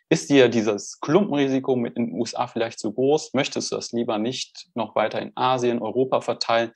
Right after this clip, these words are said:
so dass du halt auch gewisse Chancen mitnehmen kannst und dein Risiko verminderst, wenn es jetzt zum Beispiel in den nächsten fünf oder zehn Jahren mit den U S A doch nicht so gut läuft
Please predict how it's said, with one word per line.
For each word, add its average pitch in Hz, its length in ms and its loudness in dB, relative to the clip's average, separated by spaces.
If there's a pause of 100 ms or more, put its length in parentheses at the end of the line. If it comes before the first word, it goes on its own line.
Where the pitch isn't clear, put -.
(320)
so 131 180 2
dass 117 220 2
du 117 200 0
halt 107 200 -2
auch 107 360 -4 (180)
gewisse 120 320 0
Chancen 127 500 4
mitnehmen 160 400 2
kannst 160 440 -4
und 123 180 0
dein 110 100 0
Risiko 135 400 4
verminderst, 135 640 0
wenn 117 160 4
es 131 140 0
jetzt 113 180 2
zum 110 140 -4
Beispiel 113 280 2
in 113 60 -2
den 110 120 -2
nächsten 123 420 -2
fünf 143 260 0
oder 107 220 -2
zehn 123 240 0
Jahren 117 240 2
mit 117 100 0
den 107 140 -2
U 113 100 0
S - 140 -6
A 110 180 4
doch 156 240 4
nicht 113 140 2
so 113 100 -2
gut 107 220 -4
läuft 123 340 0